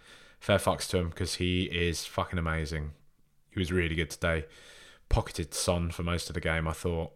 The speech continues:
Um, Gabriel, on the other hand, from them,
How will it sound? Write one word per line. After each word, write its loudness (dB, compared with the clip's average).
Um, 0
Gabriel, 4
on -4
the 0
other -2
hand, -4
from -6
them, -2